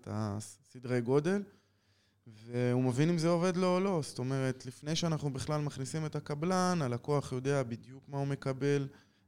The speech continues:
איזה צבעים, אנחנו נכנסים לשלב של בחירת פלטות צבעים, והלקוח יכול לבחור, לשחק עם זה ולשגע אותנו, כמו שאתה שיגעת אותנו רבות.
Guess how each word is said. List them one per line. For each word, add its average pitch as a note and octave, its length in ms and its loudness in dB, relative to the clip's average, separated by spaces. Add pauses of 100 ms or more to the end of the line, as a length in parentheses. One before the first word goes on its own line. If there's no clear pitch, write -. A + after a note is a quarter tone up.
איזה A#2+ 200 -4
צבעים, B2+ 640 0
אנחנו A#2+ 280 -6
נכנסים B2 400 -6
לשלב B2 300 0
של B2+ 280 -2
בחירת A#2+ 360 -6
פלטות D#3+ 460 -4
צבעים, D#3 480 0 (920)
והלקוח A#2 640 0
יכול F3+ 220 -2
לבחור, E3+ 460 -2
לשחק C3+ 460 -4
עם E3 140 0
זה F#3 300 -2
ולשגע D#3+ 500 -4
אותנו, D3+ 340 -2
כמו C#3 120 -12
שאתה C#3+ 140 -14
שיגעת B2+ 340 -6
אותנו A#2+ 400 -2
רבות. A#2 380 0